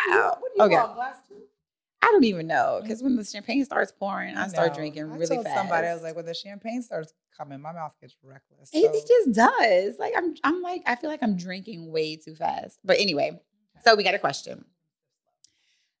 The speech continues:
Speaker 2: The question is: Should a married person be friends with an ex?
Speaker 1: No.
Speaker 2: And why?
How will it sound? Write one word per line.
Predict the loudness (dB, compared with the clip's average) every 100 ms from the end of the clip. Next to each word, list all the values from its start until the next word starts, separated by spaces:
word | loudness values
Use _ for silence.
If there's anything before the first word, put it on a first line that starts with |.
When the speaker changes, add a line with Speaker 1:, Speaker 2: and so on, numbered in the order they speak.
| 0
Speaker 2:
The | 4 4
question | 4 4 4 -2 -8 -4
is: | 4 4 6 4 0 -4 -10
Should | -8 0 2 2 0 -4 -8 _
a | 0 2 0 -2 -4 -6
married | -8 -4 -4 -4 -4 -10 _
person | -8 -8 -8 -8 -8
be | -10 -14
friends | _ -12 -10 -10 -12 _
with | -16 -14 -14 _
an | -20 -20
ex? | -20 _ _ _ _ _ _ _ _ _ _ _ _ _ _ _ _ _ _ _ _ _ _ _
Speaker 1:
No. | _ _ _ _ _ _ _ _ _ _ _
Speaker 2:
And | -6 -6
why? | -8 -16